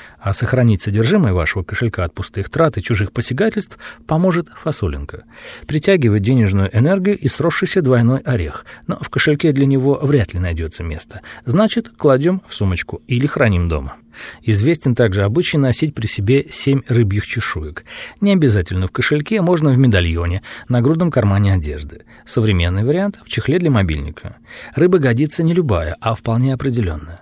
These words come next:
Карп. Он якобы символизирует долголетие и удачу, не знаю уж по каким там канонам. Будет идеально, если вы этого карпа самостоятельно выловите, хотя бы с очком из бассейна в магазине, торгующем живой рыбой.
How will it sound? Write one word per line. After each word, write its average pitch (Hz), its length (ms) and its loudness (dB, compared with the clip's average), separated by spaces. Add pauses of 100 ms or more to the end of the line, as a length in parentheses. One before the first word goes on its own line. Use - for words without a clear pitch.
(100)
Карп. - 340 -4 (420)
Он 123 120 2
якобы 123 360 2
символизирует 120 680 2
долголетие 110 600 0
и 135 80 0
удачу, 107 560 0
не 175 160 -2
знаю 107 220 2
уж 110 100 0
по - 80 -6
каким 87 340 -4
там 80 200 -8
канонам. 80 460 -4 (520)
Будет 117 380 0
идеально, 123 420 2
если 104 380 -4
вы 104 120 0
этого 95 360 -4
карпа - 480 -4
самостоятельно 131 840 0
выловите, 90 640 -2
хотя 151 240 -2
бы 165 100 0
с - 100 -2
очком 120 340 0
из 87 80 0
бассейна 180 480 0
в 147 60 0
магазине, 107 500 2
торгующем 98 680 -2
живой 101 360 0
рыбой. 73 380 -6